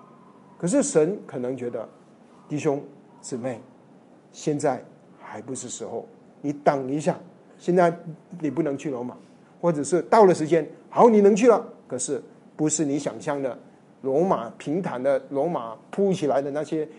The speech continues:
石头路，而是走大风大浪去罗马。我们的神就是这样的神。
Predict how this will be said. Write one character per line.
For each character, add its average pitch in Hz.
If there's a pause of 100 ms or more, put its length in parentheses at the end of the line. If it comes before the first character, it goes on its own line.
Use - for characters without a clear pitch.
(100)
石 151
头 147
路， 156 (420)
而 117
是 139
走 110 (480)
大 143
风 131
大 113
浪 110 (360)
去 117
罗 101
马。 - (600)
我 123
们 156
的 139
神 104
就 131
是 127
这 123
样 120
的 110
神。 101